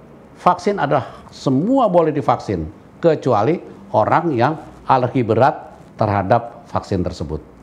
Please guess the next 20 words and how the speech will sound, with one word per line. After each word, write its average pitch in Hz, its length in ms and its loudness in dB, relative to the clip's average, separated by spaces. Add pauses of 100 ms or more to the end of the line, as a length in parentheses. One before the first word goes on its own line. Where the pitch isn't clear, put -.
(320)
ya. 95 160 -4 (320)
Jadi 180 240 2
misalnya, 117 560 0 (480)
orang 127 180 2
setelah 127 300 -2
vaksin 156 480 0
dengan 117 180 -2
vaksin 202 400 -2
yang 156 160 0
sama, 101 400 -2 (480)
timbul 185 300 2
reaksi 147 240 -2
sampai 135 240 -2
pingsan, 123 480 -2
sampai 117 240 -2
reaksi - 160 -8
hebat, 123 360 2 (520)
nah 87 100 -4
mungkin 110 380 -2
kita 131 500 0